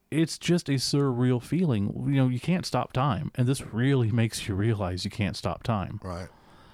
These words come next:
Speaker 1: And, um, we'll probably get into this more on the next real podcast, but, um, I came back and we lost a very dear friend of ours. So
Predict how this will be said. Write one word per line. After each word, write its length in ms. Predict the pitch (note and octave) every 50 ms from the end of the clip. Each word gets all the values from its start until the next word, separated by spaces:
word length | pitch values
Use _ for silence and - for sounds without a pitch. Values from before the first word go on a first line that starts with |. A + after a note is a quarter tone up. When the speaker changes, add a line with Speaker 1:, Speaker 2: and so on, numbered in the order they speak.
| - - - _ _ _
Speaker 1:
And, 480 | - A2 A2+ A#2 A2+ A2+ A2 A2 A2 - - _ _ _ _ _ _ _ _ _ _ _ _ _ _ -
um, 420 | B2 A#2 A#2 A#2 A2+ G#2+ G#2 - - _ _ _ _ _ _ _ _ _ _ _ _ _
we'll 160 | - C3 C3+ C3
probably 240 | C#3+ C#3 B2+ B2
get 140 | G#2+ A2+ A2
into 220 | A2 A2+ G#2 - G#2
this 180 | G#2+ G2+ -
more 360 | A#2+ A2+ G#2+ A2 G#2+ G2+ G2+ - - - - - - -
on 220 | B2+ A#2 A#2 A2 G#2+
the 60 | G#2+
next 260 | G#2 G#2 G2 - - -
real 160 | - G#3 G#3+
podcast, 640 | F#3 - A#2 G2 G2 F#2+ - G#2 F#2+ G2 G2 - - -
but, 220 | G2+ F#2+ F#2 - _ _ _ _ _ _ _ _ _ _ _ _ -
um, 380 | G#2 G2+ G2+ G2 F#2+ F#2 - - _ _ _ _ _ -
I 60 | G#2+
came 220 | - A#2+ A2+ G#2+
back 320 | G2+ G#2 A2 B2 C#3 - - -
and 480 | A2+ A2+ A2+ A#2 A#2 A#2 A2+ A2+ G#2+ - - - - _ _ -
we 160 | A2+ A2 A2+
lost 320 | A2+ A2+ A#2 A#2+ A#2 - C3
a 40 |
very 220 | A#2 A#2 A2+ A#2 A#2+
dear 160 | A2 A#2+ B2
friend 220 | - - F3+ G#3+ G3+
of 80 | B2+
ours. 360 | F#2+ E2 - - G2+ - - - _ _ _ _
So 460 | - - - G#2 G2+ G2 F#2+ F#2 F#2